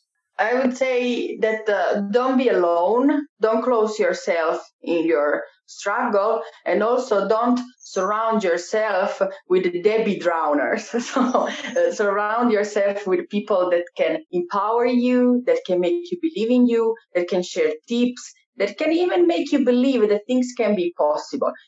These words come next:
It can be hard. We are not saying that it's easy, but it's not impossible. There are many of us that are where they wanted to be. And with the right network and the right, uh, you know, like,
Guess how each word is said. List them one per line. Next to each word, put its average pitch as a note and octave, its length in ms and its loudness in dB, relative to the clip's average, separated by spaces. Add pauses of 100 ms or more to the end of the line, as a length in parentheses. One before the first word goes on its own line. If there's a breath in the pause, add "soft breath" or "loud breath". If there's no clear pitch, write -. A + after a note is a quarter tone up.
(120)
It B3 140 -4
can A4 140 4
be G4 100 4 (120)
hard. F#3 340 -2 (160)
We G#3+ 120 2
are A#3+ 140 0
not B3+ 200 -2
saying A3 260 0
that - 200 -2
it's F3 140 -2
easy, E3+ 380 -2 (180)
but G3 160 0
it's A#3 220 -2
not D4 200 -2
impossible. - 800 -2 (260)
There G#3 160 -2
are A#3+ 80 0 (140)
many D#4 180 2
of B3 120 0 (120)
us G#3+ 80 -4 (100)
that G3+ 120 0 (120)
are F3+ 140 0
where F#3 180 0
they F#3 100 2
wanted F3+ 400 0
to - 160 -14
be. C4+ 100 -2 (240)
And F#3+ 220 0
with G3+ 220 0
the G3+ 140 2
right C#4 380 0
network A#3+ 640 0 (180)
and F#3 140 0
the F3 140 2
right, G#3 340 0 (100)
uh, E3 340 2 (120)
you F3+ 80 2
know, D#3 200 2 (420)
like, - 140 -2